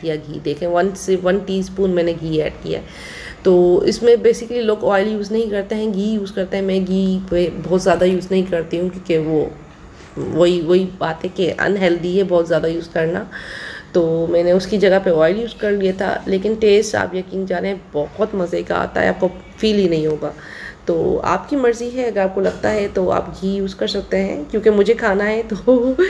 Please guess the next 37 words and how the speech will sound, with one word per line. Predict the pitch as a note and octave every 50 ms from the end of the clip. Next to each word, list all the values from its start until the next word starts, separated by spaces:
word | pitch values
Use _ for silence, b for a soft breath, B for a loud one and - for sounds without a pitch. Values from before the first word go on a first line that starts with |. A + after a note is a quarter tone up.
| A4+ G#4+
<laughs> | F#4 E4+ D#4 - - -
इस | A3 A3 - G#3+
वजह | G3+ G3+ G3+ G3 G3+
से | G3+ G3+ G#3 G3
जो | F#3 F#3+ F#3+
है | G3+ G3+ G#3
मैंने | G#3 F#3+ F3+ F3+ F3+ F#3+ G#3 A3 G#3
घी | F3+ G3 G3 G3+
कम | F#3+ - F3+ E3+ E3+
यूज़ | E3+ F#3 F3 - -
किया | - G#3+ G#3 G#3+
है। | A3 A#3 C4+ - B B B B B B B -
और | E3+ F3 E3+ F3
फिर | F3+ - A3 A3
मैंने | G3+ G3 F#3+ G3 G3 F#3+
ऊपर | - F3+ F#3 F#3+ F#3+
का-, | F#3+ - F3 - - - E3 D#3+ D#3+ D3+ D3+ D3+ - D#3 - -
कैश्यू, | E3 D#3+ D#3+ E3 - - G3+ G3+ G3+ G3+ G3+
बादाम, | F#3 F#3 F3+ F3 F#3 F3 F3 F3 F3 F3 F3 F3+ F3+ F3+ F3+ F3+ -
raisin | E3 E3 D#3+ D#3 D#3+ F3 F3 F#3 F3+
और | - E3 D#3+ D#3 D3+ - - - - D#3+
जो | D#3 D#3+ D#3 D#3 - -
normal, | D#3+ E3+ E3 D#3+ D#3+ E3 F3 F3+ F3+ F3+
अ, | - - - C#3+ D#3 D#3 D#3 -
almonds | E3 D#3+ D#3+ E3+ F3+ F3+ F#3+ F#3+ F#3+
हैं | G3+ A3
वो | G#3 F3
डाल | D#3 C#3 - C3+
दिए | C3+ C3 - - - D#3
हैं। | - - - - - - - - - - - - - - - - - - - - - - - _ _ _ - B B B B B B B B B B -
जी, | F#3+ G#3 G3
आ | F#3 F#3+
जाते | F#3+ G3+ G3 F#3+ G3 G#3
हैं | G#3 G#3+ G#3
रशियन | E3+ E3+ E3 - - G3 F#3+ G3
salad | F#3+ F#3 D#3+ D3+ D#3+ E3 D#3+ -
पे। | - D#3+